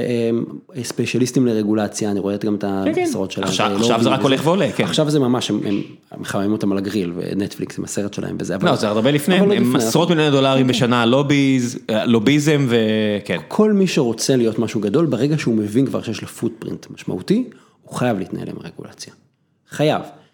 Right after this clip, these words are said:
Speaker 1: אז זה לא רק אם אתה מתחרה טוב ויודע לייצר דברים בזול, דברים כאלה, אתה צריך גם לשחק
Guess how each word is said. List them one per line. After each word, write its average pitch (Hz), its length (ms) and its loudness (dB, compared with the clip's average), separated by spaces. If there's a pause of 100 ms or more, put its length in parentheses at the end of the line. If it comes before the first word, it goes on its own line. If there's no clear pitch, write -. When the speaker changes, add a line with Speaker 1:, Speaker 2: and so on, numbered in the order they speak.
(160)
Speaker 1:
אז 101 260 -6
זה 123 140 -4
לא 151 80 4
רק 233 320 -2
אם 127 140 0
אתה 120 120 -4
מתחרה 110 380 -2
טוב 107 400 0
ויודע 98 320 -2
לייצר 104 320 -4
דברים 95 300 -4
בזול, 92 380 -4
דברים 90 220 -6
כאלה, 92 160 -8
אתה 95 100 -10
צריך 147 280 -4
גם - 160 -4
לשחק - 380 -6